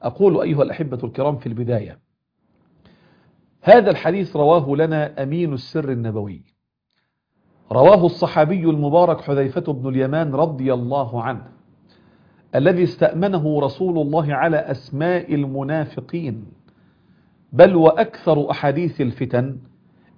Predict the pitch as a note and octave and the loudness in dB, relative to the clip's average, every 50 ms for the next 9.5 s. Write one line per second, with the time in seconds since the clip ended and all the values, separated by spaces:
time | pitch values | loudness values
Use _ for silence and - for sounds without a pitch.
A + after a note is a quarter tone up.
0 | _ C#3+ C#3 C#3 D3 G3 A3 G3+ F3+ E3+ D3+ D3 D3 D3+ E3+ F3+ D3+ C#3+ D3 C#3 | _ -2 -2 0 0 0 0 2 2 2 2 4 4 4 4 4 2 0 0 0
1 | C#3+ D#3+ E3 D#3+ D3 C3+ B2 D#3 E3 D#3 C3+ C3+ - - - A#2 - C#3+ C3 C3 | 0 -2 -2 -2 -4 -2 0 0 0 0 0 -2 -4 -6 -8 -6 -2 -2 0 0
2 | D#3 D#3 C#3 C#3+ C3 C3 C3 B2+ B2 D3+ D#3+ D3+ B2 A2+ - - - - _ _ | 0 -2 -2 -2 -2 -2 -2 0 2 2 2 2 0 -4 -8 -12 -20 -20 _ _
3 | _ _ _ _ _ _ _ _ A#2 D3 D#3 C#3+ C#3 C#3 C3+ B2+ B2+ C3 C#3+ C3 | _ _ _ _ _ _ _ _ 2 2 2 2 2 2 2 2 2 2 2 2
4 | A#2 A2 A#2+ A2+ B2+ C3+ A2+ - - - _ _ _ _ _ _ _ _ _ _ | 2 0 -2 -2 -2 -4 -6 -8 -14 -20 _ _ _ _ _ _ _ _ _ _
5 | _ _ _ _ _ _ - - B2+ D#3 F3+ F3+ E3+ D#3+ D3+ D3 - - D3 D#3+ | _ _ _ _ _ _ -2 4 6 6 6 6 4 2 2 2 4 4 6 8
6 | F#3+ G3 F3 E3+ D#3+ D#3 C#3+ D3 D3 C#3+ E3 F#3 F#3 E3 C#3+ - - C#3 C#3 C3 | 8 6 6 4 2 2 0 -2 0 2 2 2 2 0 -2 -2 -2 -4 -2 0
7 | C#3 C3+ C3 C3+ D3+ E3 D#3 D3 C#3 C3 C3 C3 C3 B2 B2 B2 A#2+ - E3 E3 | 0 0 0 2 0 0 0 0 -2 0 0 0 0 0 -2 -2 0 0 -2 0
8 | D#3 D3 C#3+ C3+ C3 B2+ B2+ B2 B2+ A#2+ - - E3 D#3+ C3+ C3+ - - A#2+ A2+ | 0 -2 0 0 -2 -2 -2 -2 -2 -4 -2 -4 -4 -2 -2 -8 -8 -8 -10 -2
9 | A#2+ D3+ F3 D#3 B2+ C3 B2+ A#2+ G2+ | 4 4 4 4 4 0 0 -2 -4